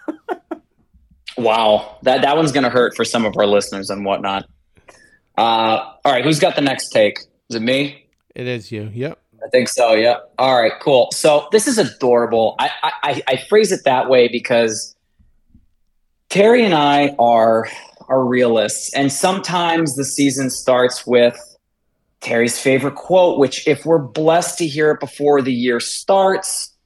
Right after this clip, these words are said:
Speaker 2: it's just a little sweeter. And that is,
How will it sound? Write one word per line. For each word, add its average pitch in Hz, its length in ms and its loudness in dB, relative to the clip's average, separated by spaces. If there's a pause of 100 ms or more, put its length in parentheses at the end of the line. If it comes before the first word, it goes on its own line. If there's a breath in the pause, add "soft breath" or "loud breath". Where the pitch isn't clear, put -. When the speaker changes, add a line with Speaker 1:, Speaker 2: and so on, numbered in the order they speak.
(420)
Speaker 2:
it's - 540 0
just 143 440 0
a 135 100 2
little 131 280 4
sweeter. 113 720 -2
And 151 240 0
that 190 340 -2
is, 147 720 0